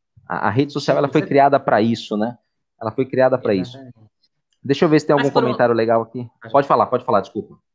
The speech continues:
Speaker 1: Pode
Speaker 2: Por um
Speaker 1: falar,
Speaker 2: lado,
Speaker 1: pode
Speaker 2: é
Speaker 1: falar.
Speaker 2: bom que tem muita coisa fitness hoje, né, na, no Instagram. Muita gente treinando, muita gente fazendo dieta.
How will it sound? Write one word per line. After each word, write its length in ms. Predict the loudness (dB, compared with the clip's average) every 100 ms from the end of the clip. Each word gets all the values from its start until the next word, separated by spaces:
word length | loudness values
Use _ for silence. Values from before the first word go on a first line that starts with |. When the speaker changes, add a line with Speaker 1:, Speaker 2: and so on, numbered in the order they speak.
| -4
Speaker 1:
Pode 140 | -4
Speaker 2:
Por 60 | -2
um 40 |
Speaker 1:
falar, 100 | -4
Speaker 2:
lado, 60 | -4
Speaker 1:
pode 80 | -6
Speaker 2:
é 40 |
Speaker 1:
falar. 140 | -8 -10
Speaker 2:
bom 40 |
que 80 | -14
tem 340 | -14 -14 -14 -14
muita 340 | -12 -12 -14
coisa 540 | -14 -12 -12 -12 -14
fitness 720 | -16 -14 -14 -12 -14 -14 -14 -14
hoje, 240 | -14 -14
né, 120 | -14
na, 340 | -14 -14 -14 -14
no 180 | -14
Instagram. 520 | -14 -14 -14 -14 -14 -18 _ _
Muita 180 | -16 -14
gente 240 | -16 -16
treinando, 680 | -14 -12 -10 -12 -12 -12 -14
muita 260 | -16 -18 -18
gente 220 | -18 -20
fazendo 300 | -18 -16 -16
dieta. 400 | -14 -14 -16